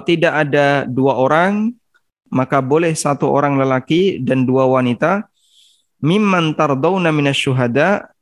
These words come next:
yaitu para saksi yang kalian ridhoi. Maksudnya adalah orang-orang yang kita anggap jujur, kita anggap sebagai orang baik,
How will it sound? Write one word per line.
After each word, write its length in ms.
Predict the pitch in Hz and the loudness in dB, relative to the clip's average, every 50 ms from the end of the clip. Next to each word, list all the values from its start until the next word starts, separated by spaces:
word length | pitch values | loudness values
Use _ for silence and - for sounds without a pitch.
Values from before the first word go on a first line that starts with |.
| _ _ _ _ - | _ _ _ _ -4
yaitu 320 | 196 147 131 131 - - | -2 0 0 0 -2 -2
para 240 | 160 156 147 135 123 | -2 -2 0 0 0
saksi 480 | 127 - 170 160 - - - 151 147 139 | 0 -2 -4 -4 -4 -4 -2 0 0 0
yang 160 | 135 139 135 | 0 -2 -2
kalian 400 | - 139 135 135 143 139 135 127 | -2 -2 0 0 0 0 -2 -2
ridhoi. 400 | 135 135 120 117 107 101 98 92 90 92 - _ _ _ _ _ _ _ _ _ _ _ _ _ _ _ _ _ _ _ _ _ _ _ _ _ _ _ _ _ _ _ _ _ _ _ _ _ _ _ _ - | -2 -2 0 -2 -2 -4 -6 -10 -14 -20 -20 _ _ _ _ _ _ _ _ _ _ _ _ _ _ _ _ _ _ _ _ _ _ _ _ _ _ _ _ _ _ _ _ _ _ _ _ _ _ _ _ -4
Maksudnya 400 | 131 127 - - 156 175 170 156 | -4 -2 -2 0 0 2 2 2
adalah 240 | 147 147 151 147 151 | 2 2 2 2 2
orang-orang 480 | 147 151 147 143 147 147 151 151 143 | 2 0 0 0 0 0 0 0 0
yang 80 | 139 131 | 0 0
kita 240 | 127 143 131 135 123 | -2 -2 -2 0 0
anggap 320 | 127 127 120 113 107 107 | 2 2 0 0 -2 -2
jujur, 480 | 123 131 120 117 131 131 131 123 127 - | -4 -4 -2 0 0 0 0 0 -2 -4
kita 160 | 131 117 117 | -4 -2 0
anggap 320 | 110 117 120 123 131 127 | 0 0 0 -2 -4 -4
sebagai 320 | - - 117 113 113 117 - | -4 -4 -2 -2 -2 -2 -2
orang 320 | 123 120 120 117 117 120 | 0 0 0 0 0 0
baik, 400 | 123 123 123 127 131 135 - 143 | 0 0 0 0 -2 -4 -6 -12